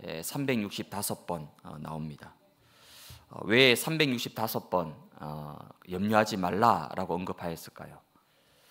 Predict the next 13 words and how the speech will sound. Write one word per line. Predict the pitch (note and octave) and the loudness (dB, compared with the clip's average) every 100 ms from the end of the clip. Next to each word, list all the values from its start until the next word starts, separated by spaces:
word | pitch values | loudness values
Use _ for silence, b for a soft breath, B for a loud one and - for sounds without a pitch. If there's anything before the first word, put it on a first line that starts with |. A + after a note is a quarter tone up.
| b b b b b b | b b b b b b
창세기 | - B2 B2 B2+ | -4 2 4 4
삼 | D#3+ D3+ | 4 6
장의 | D3 C#3 | 6 6
세상을 | C3 A#2+ B2 G#2+ | 4 2 2 2
살아가는 | C#3 B2 G#2+ A2 G#2 | 6 6 6 4 0
우리들에게는 | C2 F#2 A2 A2+ G#2 F#2 A2+ A2+ E2+ - - | -2 -4 -2 0 -2 -2 -4 -4 -8 -16 -10
매일 | F2+ G#2+ C3 G#2+ D2+ - _ _ _ - | 0 4 6 4 0 -14 _ _ _ -10
그리고 | G#2 G2 G2+ D#3 - B B | -4 0 2 2 -2 B B
매 | G2 | -2
순간 | G#2+ C#3+ C3 C3+ G#2 D2+ - - - | 0 2 8 8 8 4 -10 -20 -4
염려할, | F#2 G#2 A#2 A#2+ C3 E2 D2 - _ _ _ | 2 4 6 6 6 6 2 -16 _ _ _
걱정할, | - A#2+ - B2 A#2+ A2 D#2+ - - _ _ | -6 -4 -2 2 6 4 2 -10 -20 _ _
그리고 | A#2 A2 A#2 D#3 - | -2 2 4 2 -2